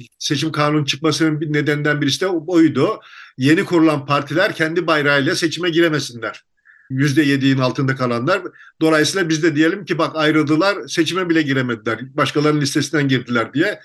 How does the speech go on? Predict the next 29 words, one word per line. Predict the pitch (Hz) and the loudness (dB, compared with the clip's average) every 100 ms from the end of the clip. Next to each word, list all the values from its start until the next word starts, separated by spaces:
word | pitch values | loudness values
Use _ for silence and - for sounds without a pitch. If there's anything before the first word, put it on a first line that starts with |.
| - - | -20 -4
E | 175 | 0
şimdi | 170 175 190 | 0 0 2
Bahçeli | 175 135 196 156 120 - _ _ | 2 2 0 2 0 -6 _ _
başkasının | 139 143 170 - 208 | -2 0 0 0 0
<laughs> | 175 | 0
listesinden | 143 180 156 151 151 | 0 0 -2 -2 -2
seçime | 143 127 131 | -2 -4 -4
girmiş | 123 123 110 | -4 -6 -4
olacak. | 127 117 120 185 - - - - | -2 0 0 -2 -6 -20 -20 0
Bu | 156 175 | 2 4
tabii | 165 165 165 143 135 | 2 2 4 2 2
yeni | 151 165 | 2 4
kurulmuş | 160 160 160 - | 2 2 0 0
partiler | 156 143 160 156 | -2 0 0 0
için | 147 | -2
anlaşılabilir | 180 151 151 180 160 156 165 127 | -4 -2 -2 0 -2 2 2 0
bir | |
şey. | - 175 208 - _ - - | 0 0 -2 -8 _ -20 -6
E, | 143 | -4
M | 127 147 160 139 | -2 0 2 4
H | 151 147 | 2 4
P | 160 | 2
gibi | 151 147 143 127 - _ _ | 2 0 0 -2 -4 _ _
grubu | 127 147 147 165 | 2 4 4 4
olan | 143 151 143 147 135 135 | 4 2 0 -6 -8 -8
pa-, | - 147 | -2 2
yılların | 135 143 143 147 | 4 4 2 2
partisi | 143 135 - 170 | 0 -2 0 0
için, | 147 202 | 0 -2